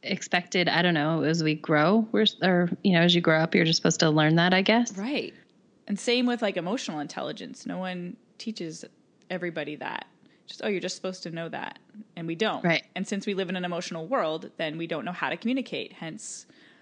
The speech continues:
Speaker 2: a lot of the problems. <laughs>
Speaker 1: Yes. <laughs> Or we are emotional beings who tend to live in a world, I would say, that isn't as emotionally connected.
Speaker 2: Yes.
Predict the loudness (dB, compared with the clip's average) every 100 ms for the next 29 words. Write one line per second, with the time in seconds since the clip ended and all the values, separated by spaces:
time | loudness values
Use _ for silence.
0 | _ _ _ -14 -10 -10 -10 -10 -10 -10
1 | -14 -20 -20 -20 -20 -20 -20 -20 -18 -8
2 | 0 2 2 0 0 2 4 4 4 4
3 | 2 0 -2 -2 -2 0 2 4 4 6
4 | 4 4 2 2 2 0 2 2 2 0
5 | 0 0 0 0 0 0 0 0 0 -2
6 | 0 0 2 0 2 2 4 4 2 -2
7 | -14 -16 -20 -20 -20 _ 0 4 6 6
8 | 6 4 2 0 2 2 2 4 4 2
9 | 0 -2 -4 -12 -20 -20